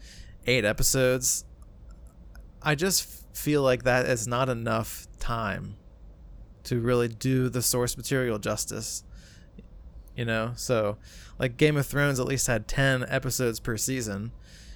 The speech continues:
and this only has eight. So that's basically two less hours that they have every season to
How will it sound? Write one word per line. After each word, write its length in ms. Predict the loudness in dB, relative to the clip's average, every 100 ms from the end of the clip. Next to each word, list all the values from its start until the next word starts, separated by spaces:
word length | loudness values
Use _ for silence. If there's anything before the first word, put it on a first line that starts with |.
| -4
and 280 | -2 0 2
this 180 | 2 2
only 200 | 0 0
has 220 | -2 -2 0
eight. 380 | 0 0 -6 -10
So 160 | -4 2
that's 140 | 2
basically 400 | 4 4 4 -2
two 340 | -2 4 6 8
less 300 | 6 4 2
hours 460 | 0 2 0 -2
that 120 | -4 -2
they 100 | 0
have 380 | 0 0 -2 -12 -20 -20 -6 -2
every 260 | 0 0
season 560 | 0 0 -2 -2 -4 -6
to 440 | -2 0 0 -4